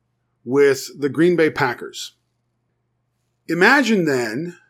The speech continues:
if you have a child that grows up to play football, and they're great, good enough to play in the N F L. And when they get drafted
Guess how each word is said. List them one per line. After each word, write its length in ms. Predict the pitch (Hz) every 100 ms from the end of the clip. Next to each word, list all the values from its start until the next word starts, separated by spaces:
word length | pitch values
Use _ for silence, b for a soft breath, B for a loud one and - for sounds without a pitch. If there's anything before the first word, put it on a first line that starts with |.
| _ _ _ _ _ _ _ _ _ _ _ -
if 160 | 165
you 120 | 165
have 200 | 170 175
a 60 | 143
child 680 | - - 170 151 123 92 90
that 120 | 123
grows 400 | 123 151 165 135
up 300 | 156 127 -
to 100 | -
play 280 | 147 - 135
football, 600 | 127 135 127 101 90 - _ _ _ _ _ -
and 220 | 143 143
they're 160 | 135
great, 520 | 139 139 156 185 - - _ _ -
good 140 | 120 165
enough 240 | 175 170
to 80 | 147
play 260 | 131 160 160
in 80 |
the 120 | 156 151
N 120 | 156
F 180 | 143 -
L. 360 | 151 107 - _ _ _ _
And 220 | 135 147
when 140 | 165 226
they 120 | 202
get 240 | 170 156
drafted 800 | 123 123 120 220 220 - 104 92